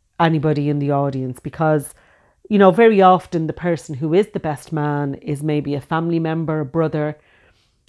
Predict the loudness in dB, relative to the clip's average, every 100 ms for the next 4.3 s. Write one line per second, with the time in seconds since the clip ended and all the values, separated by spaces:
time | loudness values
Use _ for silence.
0 | _ -6 -4 -4 -6 -8 -10 -4 -4 -2
1 | 0 0 0 0 -4 -4 0 2 2 0
2 | -4 -2 -4 -4 -6 -8 -6 -6 -4 -4
3 | -6 -10 -16 _ _ _ _ -8 -4 -2
4 | -2 -4 -8